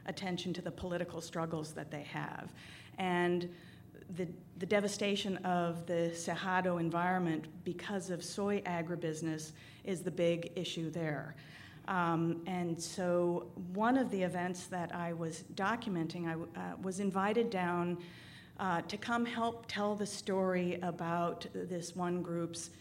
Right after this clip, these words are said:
campaign to save the Cerrado. And they began looking at the destruction, uh, that f-, soy ranching was doing in adjacent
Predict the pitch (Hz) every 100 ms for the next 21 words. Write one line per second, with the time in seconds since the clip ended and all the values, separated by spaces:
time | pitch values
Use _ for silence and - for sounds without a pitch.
0 | - - 196 180 185 196 190 185 185 180
1 | 170 170 - 156 165 156 151 - - 196
2 | 190 180 202 220 233 240 240 240 240 -
3 | - 202 202 202 196 185 185 180 180 180
4 | - - - - - 180 175 - 214 196
5 | 196 196 180 180 180 180 190 175 165 170
6 | 156 156 - - - - - - - -
7 | - - - 240 220 208 185 175 175 175
8 | 165 165 180 175 170 170 165 175 170 170
9 | 170